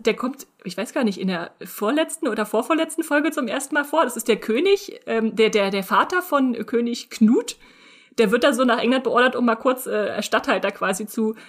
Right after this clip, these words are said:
agieren. Und da hatte ich so einen Boah-Moment, wo ich dachte, ja, jetzt haben wir hier wieder so einen richtig unberechenbaren Wikinger, wo man vorsichtig sein muss, mit wem man sich da anlegt. Und das, da hatte ich dann diese Tywin Lannister-Vibes auch, so, so ein gerissener, rücksichtsloser Gegner, der so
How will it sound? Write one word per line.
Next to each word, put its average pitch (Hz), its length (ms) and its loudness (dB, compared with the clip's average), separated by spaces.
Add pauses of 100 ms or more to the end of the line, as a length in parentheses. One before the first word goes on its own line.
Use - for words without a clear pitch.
(140)
agieren. 262 380 2 (420)
Und 226 200 4
da 277 280 6
hatte 285 180 0
ich 285 80 -4
so 285 80 2
einen 240 220 0
Boah-Moment, 285 580 4
wo 262 60 4
ich 262 80 0
dachte, 269 360 2 (160)
ja, 247 140 4
jetzt 247 160 2
haben 294 140 4
wir 277 40 4
hier 254 140 4
wieder 254 140 4
so 254 100 2
einen 214 80 2
richtig 262 240 0
unberechenbaren 233 720 4
Wikinger, 240 460 4 (180)
wo 247 80 6
man 233 360 4
vorsichtig 294 520 2
sein 214 200 4
muss, 233 180 0
mit 214 120 0
wem 220 80 0
man 214 140 2
sich 220 160 -2
da 190 180 2
anlegt. 196 580 0
Und 196 140 -4
das, 220 140 -8
da 208 120 0
hatte 269 120 -2
ich - 60 -8
dann 233 120 0
diese 214 180 0
Tywin 214 380 0
Lannister-Vibes 185 800 -2
auch, - 160 -4
so, 208 160 -2
so 196 140 2
ein 196 40 0
gerissener, 254 580 2
rücksichtsloser 226 680 0
Gegner, 220 340 0
der 202 140 0
so 208 220 -2